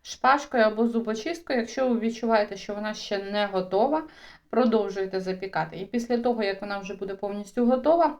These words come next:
вимикаєте духовку і лишаєте на сорок хвилин в духовці.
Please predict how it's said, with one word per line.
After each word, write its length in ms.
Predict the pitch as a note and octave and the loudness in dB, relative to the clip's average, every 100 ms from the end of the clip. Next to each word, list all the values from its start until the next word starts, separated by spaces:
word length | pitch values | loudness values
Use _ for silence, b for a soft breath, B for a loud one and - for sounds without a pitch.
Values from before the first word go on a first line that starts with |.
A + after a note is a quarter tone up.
| _ | _
вимикаєте 800 | F#3+ A#3+ C#4 C#4+ B3 G#3+ G3 G3 | 2 2 4 -2 0 0 0 -4
духовку 760 | F#3+ B3 - F3+ F#3 - C#4 D4 B B - | -4 -6 -2 -2 -2 -2 -2 -2 B B -6
і 120 | C4 | -2
лишаєте 840 | B3+ A#3+ - B3 D#4 C#4+ - F#3 - _ G3 | 0 0 2 2 4 2 0 -4 -6 _ -8
на 380 | G3+ A3+ C4 | -2 0 0
сорок 500 | B3 A#3+ A#3 A3 - - | -2 0 2 0 -4 -2
хвилин 320 | G3 A3+ A3 | 0 2 0
в 40 | F#3+ | -2
духовці. 640 | F#3+ F#3+ F#3 F3+ - F#3+ | -8 -8 -8 -8 -12 -14